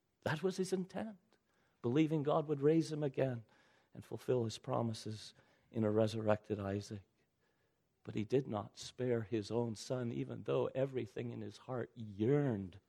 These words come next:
for his son. Let's remember that God the Father loved his son infinitely more than Abraham loved his son.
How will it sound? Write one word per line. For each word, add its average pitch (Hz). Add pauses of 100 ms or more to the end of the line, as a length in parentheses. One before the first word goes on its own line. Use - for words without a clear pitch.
(160)
for 98 (380)
his 95
son. 87 (1120)
Let's -
remember 156
that 127
God 143
the 127
Father 127
loved 123
his 139
son 98 (260)
infinitely 117
more 107
than 98
Abraham 95 (380)
loved 98
his 98
son. 82